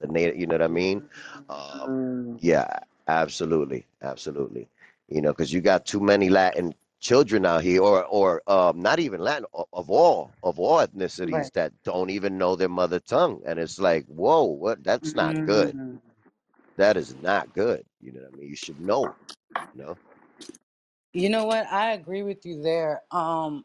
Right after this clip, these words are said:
Speaker 2: I made it a point, an absolute point, that my daughter must know how to speak Spanish. She had to.
Speaker 1: Mm-hmm.
Speaker 2: Her schooling, she was in a, um, Spanish emerging school.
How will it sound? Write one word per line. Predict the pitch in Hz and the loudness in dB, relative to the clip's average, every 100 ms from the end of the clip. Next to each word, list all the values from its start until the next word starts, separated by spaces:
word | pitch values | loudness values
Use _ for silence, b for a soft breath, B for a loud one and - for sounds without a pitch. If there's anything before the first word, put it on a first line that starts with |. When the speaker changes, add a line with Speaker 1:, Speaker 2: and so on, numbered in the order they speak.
| - | -4
Speaker 2:
I | 175 | -4
made | 226 233 208 | -2 -6 -6
it | 180 160 | -6 -6
a | |
point, | - _ - 190 151 - _ _ _ _ - | -10 _ -8 -6 -6 -12 _ _ _ _ -12
an | 170 | -6
absolute | 170 180 - 165 156 | -4 -6 -10 -14 -14
point, | _ 175 156 135 - | _ -10 -8 -10 -8
that | 151 147 | -4 -4
my | 151 | -4
daughter | 143 156 151 147 | -6 -6 -4 -4
must | 139 151 180 196 - - _ | -4 -4 -4 -6 -20 -20 _
know | - 156 160 143 123 _ _ _ _ | -8 -2 -2 -2 -10 _ _ _ _
how | - | -4
to | 147 | -4
speak | - 165 147 | -6 -16 -14
Spanish. | - 147 123 101 - - _ b b b b - | -8 -6 -6 -10 -20 -20 _ b b b b -20
She | - 180 | -14 -6
had | 170 156 127 | -2 -4 -6
to. | 123 107 | -16 -16
Speaker 1:
Mm-hmm. | 76 98 | -18 -6
Speaker 2:
Her | 156 156 | -4 -4
schooling, | - - 190 190 175 156 156 _ _ _ | -6 -8 -6 -4 -4 -4 -8 _ _ _
she | _ - 175 | _ -16 -10
was | 156 156 - | -8 -8 -12
in | - 156 147 | -8 -6 -4
a, | 143 139 | -4 -4
um, | 135 127 120 120 113 _ _ _ _ _ _ _ _ _ - | -4 -4 -6 -12 -16 _ _ _ _ _ _ _ _ _ -20
Spanish | - 175 170 170 - | -6 -2 -2 -4 -8
emerging | 139 139 143 170 185 | -6 -4 -4 -6 -10
school. | 170 - _ - 208 214 | -12 -20 _ -4 -2 -4